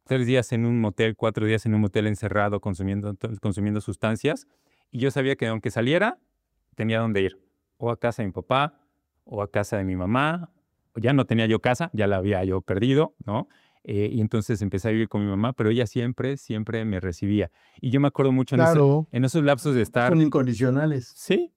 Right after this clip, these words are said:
Speaker 1: en esos lapsos de estar en el motel encerrado, siempre recibía mensajes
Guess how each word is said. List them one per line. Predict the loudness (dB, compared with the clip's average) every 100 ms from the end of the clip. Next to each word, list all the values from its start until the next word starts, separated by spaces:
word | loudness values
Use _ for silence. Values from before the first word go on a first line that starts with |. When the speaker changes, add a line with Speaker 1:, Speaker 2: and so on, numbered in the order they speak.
| _
Speaker 1:
en | 0 0
esos | 2 -2
lapsos | 0 -2
de |
estar | 0 2
en | 2
el | 2
motel | 0 0 -2 -4 _ _ _
encerrado, | -6 -2 0 2 2 -2 -4
siempre | -2 0 0
recibía | 0 0 0
mensajes | 2 2 0 -2 -6